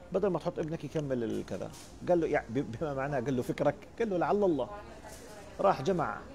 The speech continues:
العائلة كلها بني أمية، أخذ عليهم العهد وأعطى الولاية لعمر بن عبد العزيز ثم مات. <laughs> فجاء عمر بن عبد العزيز سنتين وستة أشهر.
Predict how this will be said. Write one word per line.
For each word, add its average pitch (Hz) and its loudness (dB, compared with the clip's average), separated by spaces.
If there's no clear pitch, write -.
العائلة 131 0
كلها 135 2
بني 123 0
أمية، 147 0
أخذ 143 -2
عليهم 131 0
العهد 113 -2
وأعطى 131 -2
الولاية 123 2
لعمر 113 0
بن 139 -6
عبد 139 -4
العزيز 156 -2
ثم 135 -4
مات. 85 -8
<laughs> - -6
فجاء 208 6
عمر 170 6
بن 151 0
عبد 139 0
العزيز 127 -2
سنتين 196 0
وستة - -4
أشهر. - -4